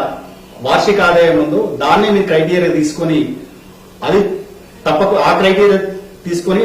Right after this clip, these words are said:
ఆ క్రైటీరియా లోపు ఉన్నటువంటి వ్యక్తులకు ప్రతి ఒక్కరికి కూడా ఈడబ్ల్యూఎస్ సర్టిఫికెట్ ఇవ్వాల్సిందిగా ఎంఆర్ఓలను మేము విజ్ఞప్తి చేస్తూ, తల్లిదండ్రులు కూడా ఎక్కడైతే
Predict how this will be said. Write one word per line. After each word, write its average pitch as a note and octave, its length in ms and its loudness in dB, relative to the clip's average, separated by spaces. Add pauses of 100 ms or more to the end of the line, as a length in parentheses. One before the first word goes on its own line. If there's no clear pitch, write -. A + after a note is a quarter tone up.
ఆ D#3+ 120 0
క్రైటీరియా F3+ 380 2
లోపు F3 200 0
ఉన్నటువంటి E3 400 0
వ్యక్తులకు E3 380 -2 (440)
ప్రతి G#3+ 200 0 (100)
ఒక్కరికి G3 300 2
కూడా F#3 160 4 (480)
ఈడబ్ల్యూఎస్ F#3 460 2 (580)
సర్టిఫికెట్ E3 440 0
ఇవ్వాల్సిందిగా D#3+ 440 0 (120)
ఎంఆర్ఓలను D3+ 400 0
మేము C3+ 140 -4
విజ్ఞప్తి D#3 400 -4
చేస్తూ, G#3 220 -4 (480)
తల్లిదండ్రులు G3+ 540 2
కూడా G3 140 2 (560)
ఎక్కడైతే G#3 320 2